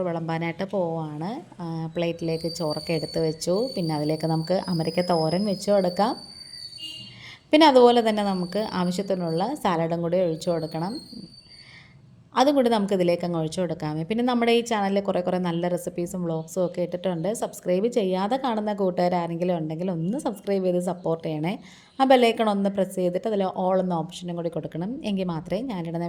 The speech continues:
വീഡിയോസ് ഒക്കെ നോട്ടിഫിക്കേഷനായിട്ട് നിങ്ങൾക്ക് കിട്ടത്തുള്ളൂ. പിന്നെ കുറച്ച് നെല്ലിക്ക ചമ്മന്തിയും വെച്ച് കൊടുക്കാം.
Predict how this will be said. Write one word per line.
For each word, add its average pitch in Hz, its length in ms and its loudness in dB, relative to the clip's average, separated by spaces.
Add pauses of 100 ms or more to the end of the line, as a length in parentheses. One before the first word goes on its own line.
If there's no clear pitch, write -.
വീഡിയോസ് 165 260 -2
ഒക്കെ - 260 -4
നോട്ടിഫിക്കേഷനായിട്ട് 190 880 -2
നിങ്ങൾക്ക് 262 280 -2
കിട്ടത്തുള്ളൂ. 151 400 -6 (640)
പിന്നെ 320 240 6
കുറച്ച് 247 300 6
നെല്ലിക്ക 180 220 0 (120)
ചമ്മന്തിയും 160 400 -2
വെച്ച് 160 240 -6
കൊടുക്കാം. 160 400 -2